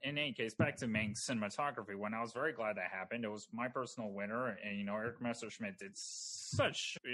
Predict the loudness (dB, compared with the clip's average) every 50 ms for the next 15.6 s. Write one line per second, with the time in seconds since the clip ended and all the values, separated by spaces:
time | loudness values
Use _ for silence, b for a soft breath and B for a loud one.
0 | -4 -2 -4 -4 0 0 0 2 2 2 2 2 4 6 6 6 6 2 -4 -10
1 | -8 -6 0 2 2 2 2 0 0 4 4 2 4 2 0 0 2 2 2 2
2 | 0 -2 0 0 2 2 0 2 2 2 0 0 0 0 0 0 0 0 0 -2
3 | -2 -2 -2 -2 0 0 0 -2 -2 -4 -8 -6 -6 -6 -6 -4 -2 0 0 0
4 | 0 0 0 0 -2 -2 -2 -2 -2 -2 -2 -4 -8 -8 -4 -2 0 0 2 0
5 | -2 -6 -8 -10 -10 -12 -10 -10 -6 -2 0 0 0 0 -2 -2 0 -2 -2 -2
6 | -4 -4 -2 0 -2 -2 2 4 6 6 6 6 4 -2 -4 -2 -4 -2 -2 -2
7 | -2 B B B B B B B B _ 4 4 4 4 0 -2 0 0 2 4
8 | 4 4 2 2 2 2 2 2 0 4 8 8 8 8 8 6 8 8 8 8
9 | 8 8 8 6 8 10 12 10 10 10 8 4 4 4 2 2 2 2 0 4
10 | 4 4 4 4 4 8 10 10 10 10 8 6 4 4 6 6 8 8 6 6
11 | 4 6 8 8 10 10 10 10 10 10 10 10 8 8 4 4 6 8 10 10
12 | 8 8 8 10 10 10 10 10 10 10 10 8 8 8 4 4 8 8 10 10
13 | 10 10 10 8 8 8 8 10 10 12 12 10 10 10 8 8 8 6 6 8
14 | 8 8 8 8 6 8 8 8 10 10 10 10 10 8 8 10 10 10 10 8
15 | 10 10 10 10 10 8 6 6 6 2 2